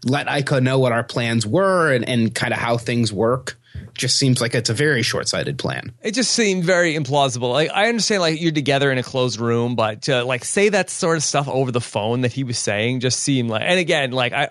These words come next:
Speaker 2: aren't all of his phone calls and everything gonna be public record or something?
Speaker 1: No,
Speaker 2: You know?
Speaker 1: just his email.
Speaker 2: <laughs> Oh, just email.
Speaker 1: This is, this is why you say it over the phone. It's
Speaker 2: Yeah.
Speaker 1: perfect.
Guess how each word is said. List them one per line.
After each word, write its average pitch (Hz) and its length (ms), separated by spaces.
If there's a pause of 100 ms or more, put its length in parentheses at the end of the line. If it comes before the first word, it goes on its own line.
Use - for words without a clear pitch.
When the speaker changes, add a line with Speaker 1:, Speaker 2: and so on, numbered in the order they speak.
Speaker 2:
aren't 196 260
all 208 180
of 196 60
his 202 180
phone 175 240
calls 208 460
and 190 60
everything 190 280
gonna 185 160
be 175 240
public 156 340
record 165 400
or 160 80
something? 147 280 (100)
Speaker 1:
No, 226 160
Speaker 2:
You 170 120
know? - 80
Speaker 1:
just 175 280
his 196 160
email. 240 260
Speaker 2:
<laughs> 139 40
Oh, 143 40
just 135 200
email. 113 340
Speaker 1:
This 180 160
is, 254 120
this 196 200
is 214 120
why 220 120
you 214 140
say 208 260
it 208 60
over 202 240
the 196 60
phone. 190 420 (300)
It's - 240
Speaker 2:
Yeah. 220 60 (120)
Speaker 1:
perfect. - 280